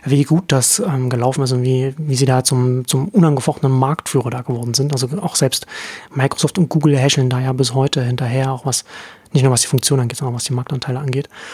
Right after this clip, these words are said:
Und, ähm, weil Focus von, von diesem A W S Erfolg herkommt, ne? Und A W S so dieses Cloud Computing ist, On-Demand, Software as a Service, ganz viele haben tausende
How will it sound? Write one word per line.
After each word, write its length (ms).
Und, 520
ähm, 580
weil 400
Focus 360
von, 300
von 160
diesem 220
A 240
W 120
S 360
Erfolg 480
herkommt, 420
ne? 80
Und 140
A 200
W 120
S 240
so 80
dieses 340
Cloud 400
Computing 480
ist, 260
On-Demand, 800
Software 220
as 80
a 20
Service, 400
ganz 200
viele 140
haben 300
tausende 420